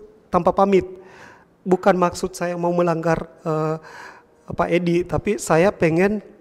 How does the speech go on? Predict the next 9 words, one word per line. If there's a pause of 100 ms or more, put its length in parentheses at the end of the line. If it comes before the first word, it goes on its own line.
(1200)
mengenal
lebih
dekat
tentang
Palestina
seperti
apa.
Tapi
memang